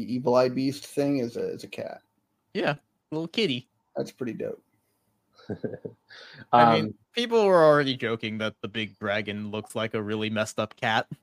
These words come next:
Speaker 1: Wait, does he? Let me go back. Hold on. I'm stupid.
Speaker 3: While he's doing that, uh, there's another double R, which is a reprint of the Mask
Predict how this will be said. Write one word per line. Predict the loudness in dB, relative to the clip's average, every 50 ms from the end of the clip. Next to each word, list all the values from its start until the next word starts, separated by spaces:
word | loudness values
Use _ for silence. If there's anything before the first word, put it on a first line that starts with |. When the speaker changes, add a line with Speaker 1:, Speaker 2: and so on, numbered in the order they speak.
| _ _ _ _ _ _ _ -20 -20 -20 -20 -20 _ _ _ _ _ _ _
Speaker 1:
Wait, | 2 2 4
does | 6 4 4 4
he? | 4 2
Let | 2 0
me | -2 -2
go | -4 -6
back. | -8 -8 -10 -12 -14
Hold | -14 -16 -14
on. | -16 -18 -20 -20 -20 _ _ _ _ -20 -20 _ _ _ _ _ -16 -12
I'm | -12 -12
stupid. | -10 -10 -12 -12 -12 -14 -16 -16 -16 -18 -16 -16 -18 -20 _ _ _ _ -20 _ _ _ _
Speaker 3:
While | 8 8 8
he's | 8 6
doing | 4 2 2 2 2
that, | 0 0 0 2 6
uh, | 6 8 8 8 6
there's | 8 8 8 8 10
another | 10 10 12 12 12 12 12 10 6 6 10
double | 10 12 12 12 12
R, | 12 12
which | 12 10 8 8
is | 6 6 8 8
a | 8 8
reprint | 6 4 2 2 2 2 2 2 4
of | 2 0 0
the | 0 -2
Mask | 0 2 0 0 0 -4 -8